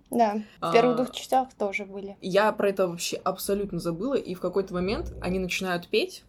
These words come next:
Speaker 2: Нет, поют нормально, я не говорю про то, как они поют, просто это как будто немножко неуместно,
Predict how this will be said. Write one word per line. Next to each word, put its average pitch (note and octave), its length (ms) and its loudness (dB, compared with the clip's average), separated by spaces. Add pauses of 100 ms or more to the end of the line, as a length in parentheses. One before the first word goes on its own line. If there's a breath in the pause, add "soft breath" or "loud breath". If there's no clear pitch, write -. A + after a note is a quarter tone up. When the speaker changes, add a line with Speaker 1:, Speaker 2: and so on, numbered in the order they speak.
Speaker 2:
Нет, - 300 -4
поют G#3 220 2
нормально, D4+ 340 0
я F3+ 160 0
не A3 100 0
говорю B3+ 360 0
про - 180 -4
то, A3 100 -4
как A3 220 -2
они D#3 100 -6
поют, E3+ 220 -10
просто G#3+ 240 -4
это G3+ 100 -4
как - 140 -4
будто G#3+ 260 -2 (160 soft breath)
немножко A3 600 0
неуместно, G3 1080 -2